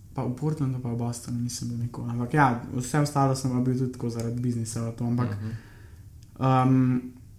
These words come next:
Speaker 1: ne vidim takih razlik kakor v Evropi, no, zato ker vseeno Berlin pa, ne vem, Amsterdam sta si ful različna, London pa Pariz sta si ful različna, a veš, kaj mislim.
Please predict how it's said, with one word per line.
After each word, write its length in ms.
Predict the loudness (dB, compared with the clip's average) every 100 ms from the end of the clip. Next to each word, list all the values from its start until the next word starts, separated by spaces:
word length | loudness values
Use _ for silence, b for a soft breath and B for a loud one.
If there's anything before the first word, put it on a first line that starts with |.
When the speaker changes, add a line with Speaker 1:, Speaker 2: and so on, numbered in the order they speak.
| -10 -10 -18 -20 -20 -20 -20 -20 -20 -20 -18 -12 0
Speaker 1:
ne 320 | 4 6 6
vidim 460 | 12 12 12 10
takih 440 | 10 10 10 6 4
razlik 400 | 4 6 6 4
kakor 360 | -2 0 2
v 100 | 4
Evropi, 440 | 4 2 0 -2 0
no, 220 | 4 4
zato 280 | 2 0 2
ker 160 | 4
vseeno 580 | 4 4 4 8 8 8
Berlin 640 | 4 4 6 8 6 4 2
pa, 140 | 4
ne 120 | 6
vem, 220 | 6 6 6
Amsterdam 840 | 6 4 2 2 4 6 6 6
sta 180 | 2 -4
si 160 | -2
ful 220 | -2 0 2
različna, 600 | 0 0 -2 -2 -2 2
London 760 | 4 6 6 6 8 8 6 4 B B B -8
pa 140 | -6
Pariz 420 | 0 4 6 6 4 0
sta 180 | 0
si 160 | 0 0
ful 220 | 2 2
različna, 600 | 2 -2 -2 -4 -4 -6
a 140 | -2 -2
veš, 160 | -2
kaj 160 | -4 -4
mislim. 500 | -4 -4 -8 -6